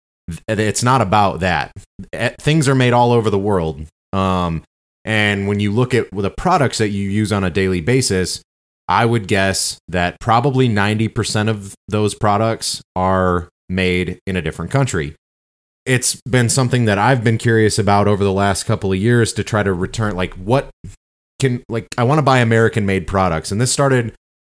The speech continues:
when I got into hunting a couple years ago. I wanted to buy an American-made scope for my rifle. And it was actually <laughs> pretty hard to find American-made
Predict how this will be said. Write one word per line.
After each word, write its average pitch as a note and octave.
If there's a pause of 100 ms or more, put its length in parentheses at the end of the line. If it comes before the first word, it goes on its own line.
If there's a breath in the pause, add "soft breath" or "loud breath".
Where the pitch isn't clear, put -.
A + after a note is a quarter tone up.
(120)
when A2+
I A2+
got A#2
into G#2+ (720)
hunting A#2+
a G2+
couple G#2+
years A2
ago. G2
I G2+
wanted G2+
to F#2+
buy F2+ (400)
an G2
American-made G2
scope - (340)
for G2
my F2
rifle. E2+ (520)
And G2+
it G2+
was F#2
actually D3
<laughs> -
pretty G#3
hard D#3+
to C#3
find B2
American-made F#2+